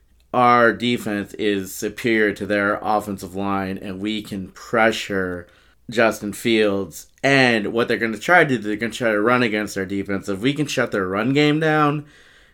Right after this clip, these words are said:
then we are gonna be cooking with gas. Kenny Clark, just look at the way he's playing. He's blown by people, shoving people to sides, to the side like rag dolls.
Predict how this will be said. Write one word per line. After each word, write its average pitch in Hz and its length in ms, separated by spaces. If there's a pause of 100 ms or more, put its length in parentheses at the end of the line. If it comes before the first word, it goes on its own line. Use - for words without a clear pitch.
then 104 160
we 131 140
are 120 80
gonna 113 140
be 101 120
cooking 104 280
with 90 140
gas. 101 580 (640)
Kenny 135 220
Clark, 139 760 (460)
just 120 280
look 131 120
at 139 60
the 135 60
way 123 140
he's 117 280
playing. 113 360
He's 113 220
blown 110 500
by 113 220
people, 101 640 (300)
shoving 131 380
people 117 320
to 95 60
sides, 113 420
to - 440
the 101 80
side 117 360
like 98 160
rag 113 340
dolls. 95 600